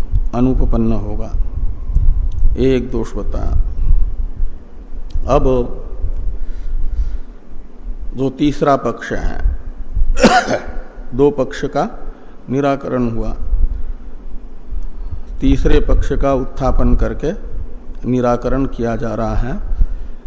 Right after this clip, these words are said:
अथ अन्य एव जीवो ब्रह्मण इत्यादि से। इसका अवतरण लिखते हैं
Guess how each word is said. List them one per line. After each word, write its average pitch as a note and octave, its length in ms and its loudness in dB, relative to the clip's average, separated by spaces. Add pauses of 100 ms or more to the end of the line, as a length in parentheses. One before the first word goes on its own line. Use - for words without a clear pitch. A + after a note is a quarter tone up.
अथ C3 220 -2
अन्य C#3 560 0
एव C3+ 320 2
जीवो B2 460 -2
ब्रह्मण A#2+ 540 -2
इत्यादि G#2 480 0
से। - 180 0 (1900)
इसका C3+ 280 2
अवतरण C3+ 680 2
लिखते C3+ 280 -4
हैं B2+ 560 -4